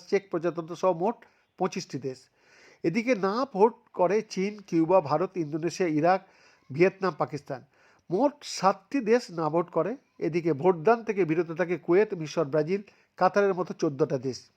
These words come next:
প্রসঙ্গত, বিগত কয়েক মাস ধরে ইরানে নাগরিক বিক্ষোভ জারি রয়েছে, যেখানে ইসলামী শাসকদের বিরুদ্ধে পথে নেমেছে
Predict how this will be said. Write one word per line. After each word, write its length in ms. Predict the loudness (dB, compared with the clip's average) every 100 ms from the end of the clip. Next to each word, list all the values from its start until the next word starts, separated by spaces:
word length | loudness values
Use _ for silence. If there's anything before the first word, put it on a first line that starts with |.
| _ _ _ _ _ _ _ -2
প্রসঙ্গত, 380 | 0 0 -2 -2
বিগত 320 | -2 4 4 4
কয়েক 240 | 2 2 2
মাস 140 | -2 -2
ধরে 160 | -2 -2
ইরানে 300 | 0 -2 -2
নাগরিক 380 | -2 0 0 -2 -4
বিক্ষোভ 260 | -6 -6
জারি 240 | -2 -2 -2
রয়েছে, 280 | -4 -4 -10 _ _ _ _ _ -4
যেখানে 240 | 2 2
ইসলামী 420 | 0 -4 -2 -2 0
শাসকদের 500 | -2 -2 -2 -2 0
বিরুদ্ধে 220 | 0 0
পথে 200 | -2 -2 -2
নেমেছে 280 | -4 -2